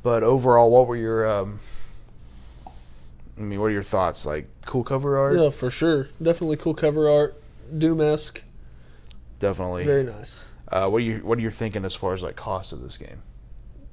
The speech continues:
Speaker 2: Four dollars.
Speaker 1: See, I'm gonna say, I'm gonna say nine. I think it's
Speaker 2: Nine,
Speaker 1: gonna be
Speaker 2: okay.
Speaker 1: more than four bucks. Nine dollars
Speaker 2: Man,
Speaker 1: exactly.
Speaker 2: winner, winner.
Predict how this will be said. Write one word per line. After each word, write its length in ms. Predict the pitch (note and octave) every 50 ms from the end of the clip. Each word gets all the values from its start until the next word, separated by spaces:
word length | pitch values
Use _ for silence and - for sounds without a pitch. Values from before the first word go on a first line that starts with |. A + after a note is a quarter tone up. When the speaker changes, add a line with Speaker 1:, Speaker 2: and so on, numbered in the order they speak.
| - - - -
Speaker 2:
Four 240 | - - - D#3 D3+
dollars. 420 | B2+ A#2+ A#2+ A#2 - - - - - - - - - - - - - - - - -
Speaker 1:
See, 240 | - - - - C3+
I'm 100 | C#3 F#3
gonna 140 | G#3+ F#3 C#3+
say, 420 | - - A2+ F#2+ F2+ F2+ F2 E2 - - - - - - - - - - - - - -
I'm 80 | -
gonna 100 | C#3 D#3
say 160 | - - - G#2
nine. 580 | F#2 D#2+ D#2+ E2+ E2 D#2 C#2+ C#2+ D#2 E2+ - -
I 20 |
think 140 | E3 D#3 D#3+
it's 200 | D#3 C#3+ B2+ B2+
Speaker 2:
Nine, 0 |
Speaker 1:
gonna 120 | C#3 C3 A2+ G#2
be 40 | G2
Speaker 2:
okay. 80 | F#3
Speaker 1:
more 100 | E3+ G3
than 120 | - - C#2
four 240 | - - - B1
bucks. 460 | - - - - - - - - - - - - - - - - - - - - - - - - - - - - - - - - - -
Nine 480 | - C#3 D3 E3 G3 A#3+ C#4 C#4 C4+ B3+
dollars 420 | C4 C4+ C4+ C4+ C4+ C4+ C4 A#3 F#3+
Speaker 2:
Man, 80 | -
Speaker 1:
exactly. 520 | G3 G3+ G3+ B3+ C4 C4 B3+ F3 G#3 B3 G#3
Speaker 2:
winner, 240 | F#3 G3+ G#3 G#3 G3+
winner. 420 | G3+ G3+ G3+ G#3 G3+ G#3 G3+